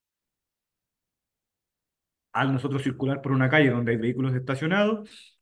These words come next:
¿a qué distancia, me pregunta acá, debería yo circular de estos vehículos? A no más del ancho de una puerta, dejando a lo menos un espacio equivalente al ancho de una puerta, o pasar a dos metros. ¿Ya?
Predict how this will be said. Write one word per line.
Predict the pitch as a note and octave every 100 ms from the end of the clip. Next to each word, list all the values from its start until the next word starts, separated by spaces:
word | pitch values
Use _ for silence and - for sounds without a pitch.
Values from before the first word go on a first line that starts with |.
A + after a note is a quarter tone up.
| _
¿a | -
qué | E3+
distancia, | F3 - - G#3 E3+ C#3+
me | B2 A2+
pregunta | A2+ A#2+ A#2+ A#2
acá, | C#3+
debería | C3+ B2 C3 C3+
yo | B2+ D3+
circular | D3 C3 - C3 D#3+ E3 -
de | A#2 C#3 D#3 C3
estos | C3 D3 C3+
vehículos? | F#3+ G3+ F#2+ - - _ _ _ _ _ _ _ - _ -
A | A#2+ A2 - - _ _ _ -
no | A#2+ E3 F3+
más | D#3 F#3+ B2+
del | B2
ancho | C3 B2+
de | C3+
una | C#3
puerta, | D3+ F#3+ F#3 C3+ C#3+ C#3 _ _ _ _
dejando | G2+ G2+ D3 D3+ A#2+
a |
lo | G#2
menos | G#2+ G3 F3+ E3+
un | C3
espacio | C3 D3 C3+
equivalente | C3+ C3 C#3+ C#3+ C#3
al |
ancho | C#3 C#3+
de |
una | C#3 C3+
puerta, | F#3 F#3 G#3 G#3 G#3 - _ _
o | F3+
pasar | E3+ E3
a | C#3+
dos | C3+
metros. | A#2+ F2+ D#2+ D2+ _ _ _ _ _ _ _
¿Ya? | F#2 A#2+ D#3